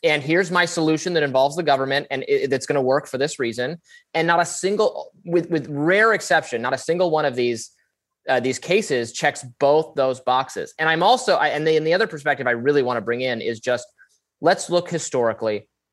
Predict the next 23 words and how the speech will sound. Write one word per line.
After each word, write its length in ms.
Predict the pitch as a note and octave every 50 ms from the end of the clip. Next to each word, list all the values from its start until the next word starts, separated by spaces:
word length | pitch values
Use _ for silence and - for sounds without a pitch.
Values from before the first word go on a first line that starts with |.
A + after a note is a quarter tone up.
| _ _
at 100 | C3 B2
all 260 | - - B2 C3 C#3 D3
these 180 | E3+ F#3 E3+
other 240 | E3 D3 C#3+ C#3+ C#3+
innovations 640 | C3+ B2+ C3 B2 A#2+ A2+ A2+ A2 - A#2 A2 G#2+
in 140 | - F2+ A#2
the 80 | A2 G#2+
communication 640 | - A2 G#2 G#2 G#2+ G#2+ - G#2 G#2 - - A#2 A2+
space. 420 | - - E2+ D2+ C#2 - - - - _ _ _ _ _ _ _ _ _ _ _ _ _ - - - - _ _ -
Video 420 | A2 G#2 - B2+ C#3 C#3+ C#3+ C#3+
games 400 | C3+ D3 D3 C#3+ C#3+ C#3+ C#3 -
come 200 | - C3+ C3+ C3+
before 240 | C#3 - - C#3 B2+
social 260 | - B2 A2+ G#2+ B2+
media, 640 | C3 E3+ F#3+ F3 E3+ E3+ E3 D#3+ D#3+ D#3+ D#3 D#3 - - _ _ _
uh, 160 | B2+ B2 A#2+ A2+ - -
T 200 | - - C3+ B2
V, 540 | C#3+ F3+ F#3 F3+ F3 E3+ E3+ E3+ D#3+ E3 - _ _ _ _ _
radio 600 | - D3+ F#3+ G#3 G3 F#3 D#3+ C#3 B2+ A#2 A2+ A2+
was 180 | A#2 A2+ G#2+
new 180 | A2+ A#2 A2+ A2
one 200 | G#2 G#2 G#2 G2
t-, 100 | -